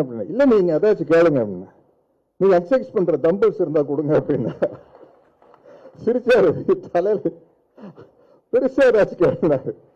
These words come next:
எனக்கு பெருசா கேட்க தெரியலைங்க, என்ன பண்றது தெரியல அப்படின்னா. உடனே உதவியாளரை கூப்பிட்டாரு, போய் உள்ள போய் ஒரு கரலாக்கட்டை எடுத்துட்டு வந்து கொடுத்தாரு. இன்னைக்கு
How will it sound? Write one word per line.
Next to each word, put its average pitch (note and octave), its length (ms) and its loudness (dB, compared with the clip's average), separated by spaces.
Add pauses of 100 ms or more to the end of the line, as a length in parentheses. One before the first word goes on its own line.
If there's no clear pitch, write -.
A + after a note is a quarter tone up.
(120)
எனக்கு F3 300 0
பெருசா G3 240 2
கேட்க F3 200 0
தெரியலைங்க, D#3 840 -2 (380)
என்ன F3+ 200 0
பண்றது E3+ 360 0
தெரியல C#3 300 0
அப்படின்னா. A#2 320 -12 (340)
உடனே G#3 300 2
உதவியாளரை G3+ 600 4
கூப்பிட்டாரு, D#3 500 2 (400)
போய் G3 160 4
உள்ள F#3 240 2
போய் E3+ 140 0
ஒரு F3 200 2
கரலாக்கட்டை D3+ 560 0
எடுத்துட்டு A#2 300 -6
வந்து A#2+ 120 -10
கொடுத்தாரு. G2+ 520 -4 (540)
இன்னைக்கு F#3+ 420 2